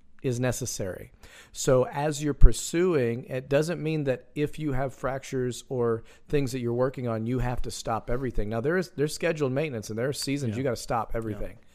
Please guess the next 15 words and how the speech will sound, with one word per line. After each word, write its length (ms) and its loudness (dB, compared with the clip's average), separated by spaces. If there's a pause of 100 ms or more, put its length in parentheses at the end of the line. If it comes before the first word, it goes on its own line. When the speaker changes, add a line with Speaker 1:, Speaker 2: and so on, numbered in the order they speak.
(360)
Speaker 1:
and, 220 -2
and 160 -4
get 180 2
whole 380 2
and 80 -4
make 140 -4
sure 160 -6
you're 140 -2
well. 440 -2 (420)
Um, 460 -2
but 220 0
s-, 160 -12 (260)
people 460 4
err 240 2
on 320 2